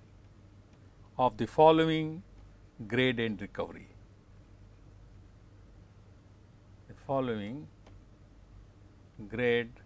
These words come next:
and recovery by utilizing different methods. So, what is given? Let us take it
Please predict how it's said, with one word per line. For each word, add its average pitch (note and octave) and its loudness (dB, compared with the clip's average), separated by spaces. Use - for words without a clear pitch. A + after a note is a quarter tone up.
and F3+ -8
recovery B2+ 0
by A3 6
utilizing G#3+ 6
different C#3 0
methods. - -10
So, F3 2
what G3 8
is G3 4
given? E3 2
Let D#3+ 6
us - -16
take E3 4
it C3 4